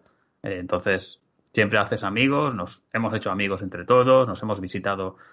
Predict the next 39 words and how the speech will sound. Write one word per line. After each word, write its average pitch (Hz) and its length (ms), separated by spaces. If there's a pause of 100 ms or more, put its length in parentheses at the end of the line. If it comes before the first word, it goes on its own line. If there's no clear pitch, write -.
(600)
eh, 87 300
a, 85 380
entre 87 240
muchos, 101 580
¿no? 104 240
Eh, 90 220
visitas, 107 540
¿no? 110 160
De 101 80
estoy 101 260
aquí 98 240
en 104 60
esta 98 180
ciudad, 113 540
o 95 120
voy 104 140
a 104 40
ir 98 80
para 98 180
allí, 120 480
o 98 180
me 92 100
pilla 104 200
de 95 100
paso, 117 500
pues 92 320 (580)
la 98 80
verdad 113 100
es - 40
que 135 80
hemos 123 120
establecido 110 420
buenas 101 280
relaciones 113 500
y - 20
amistades 101 460
que - 60
conservamos 98 440
con, 95 280